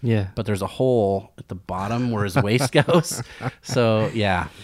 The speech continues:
Speaker 2: that's how that is.
Speaker 1: Gotcha.
Speaker 2: Um, yeah, so they have distribution. Um, they're, t-, they now have a tap room, and it's crazy 'cause if you go to, like, Casual Pint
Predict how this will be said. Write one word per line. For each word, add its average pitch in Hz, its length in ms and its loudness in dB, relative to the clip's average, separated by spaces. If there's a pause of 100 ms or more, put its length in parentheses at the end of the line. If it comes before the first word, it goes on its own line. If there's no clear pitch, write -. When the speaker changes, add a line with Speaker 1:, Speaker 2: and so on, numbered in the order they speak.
(100)
Speaker 2:
that's 104 220 -4
how 104 120 0
that 98 180 2
is. 87 240 -6
Speaker 1:
Gotcha. 104 360 -8 (140)
Speaker 2:
Um, 117 500 2 (1000)
yeah, 135 140 0
so - 160 -4
they 139 180 2
have 147 220 -2
distribution. 151 640 -2 (340)
Um, 107 460 0
they're, 135 600 0 (360)
t-, - 160 -10
they 127 160 2
now 151 320 2
have 165 180 2
a 120 60 2
tap 98 320 0
room, 95 260 -6 (640)
and 127 300 2
it's 120 120 0
crazy 156 360 2
'cause 120 180 0
if 117 140 -4
you 165 80 0
go 170 120 4
to, 151 60 2
like, 127 180 -2
Casual 120 340 -2
Pint 117 340 -4